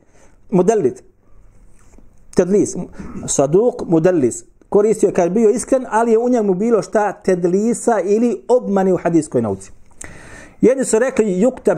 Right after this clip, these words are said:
hadithuhu", njegovi se hadisu pišu, ali nije na stepenu da se prihvataju. I tako dalje. Hafid Zehebi ga je uvrstao u one prenosioce čiji su hadithi na stepenu Hasana.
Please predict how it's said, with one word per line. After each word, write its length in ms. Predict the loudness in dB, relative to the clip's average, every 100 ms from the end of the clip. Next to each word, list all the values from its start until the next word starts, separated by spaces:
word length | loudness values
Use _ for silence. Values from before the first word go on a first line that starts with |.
| 0
hadithuhu", 840 | 0 2 0 2 0 2 0 -2 -10 _ _ _ -2
njegovi 240 | 2 2
se 120 | 0
hadisu 340 | -2 -2 -2 -2
pišu, 440 | 0 0 0 -4
ali 380 | 0 0 0 -2 -4
nije 240 | -2 0
na 80 | -2
stepenu 420 | -4 -6 -4 -4
da 80 | -4
se 140 | -4 -4
prihvataju. 560 | 0 0 0 -2 -4 -10 -20 -18 -2
I 160 | -2 2
tako 240 | 0 2
dalje. 360 | 0 0 -2 -4 -12 -20 -12
Hafid 380 | -2 0 0 0
Zehebi 460 | 0 2 2 0 2
ga 120 | 2
je 120 | 2
uvrstao 600 | 0 -2 -4 -2 0 2
u 400 | 0 2 0 0 -2
one 300 | -2 0 0
prenosioce 840 | -2 -4 -2 -2 0 -2 0 -2 -2
čiji 340 | -2 -2 -2
su 180 | 0 -2
hadithi 420 | -2 -4 -4 0 -2
na 100 | 0
stepenu 400 | -2 0 0 0
Hasana. 440 | -2 0 -2 -2